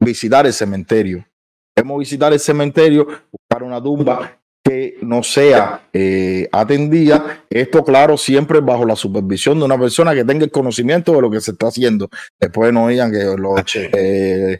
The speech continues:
Speaker 2: No, no,
Speaker 1: el
Speaker 2: realmente,
Speaker 1: Nazareno mandó a la gente para el
Speaker 2: realmente,
Speaker 1: cementerio.
Speaker 2: realmente, mi hermano, nosotros no podemos dentro de esta religión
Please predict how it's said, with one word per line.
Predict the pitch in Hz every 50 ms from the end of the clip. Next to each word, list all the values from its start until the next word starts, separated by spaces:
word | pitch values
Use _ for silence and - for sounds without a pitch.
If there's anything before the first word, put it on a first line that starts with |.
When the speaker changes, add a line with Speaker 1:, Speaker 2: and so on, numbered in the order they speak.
| - - _ _ _
Speaker 2:
No, | - 156 165 156 156
no, | 156 143 127 - -
Speaker 1:
el | 92 101
Speaker 2:
realmente, | 123 - 160 165 175
Speaker 1:
Nazareno | 104 107 113 139 151 160 160 147
mandó | 135 120 113 113 120 123
a |
la | 127 120 123 131
gente | 147 165 175 175 170 151 156 -
para | - 120
el | 110
Speaker 2:
realmente, | -
Speaker 1:
cementerio. | - 117 113 113 - 139 151 170 175 180 180 175 165 156 156 165 180 160 131 - 110 -
Speaker 2:
realmente, | 127 131 135 147 156 165 160 - 151
mi | 147
hermano, | 131 135 139 151 165 160 151
nosotros | 139 120 107 - - 127 135 143 143
no | 143 143 131
podemos | 131 135 139 143 147 143 131
dentro | 131 131 135 - 131 127
de | 135 135
esta | - 135
religión | 127 135 131 131 131 135 135 131 131 -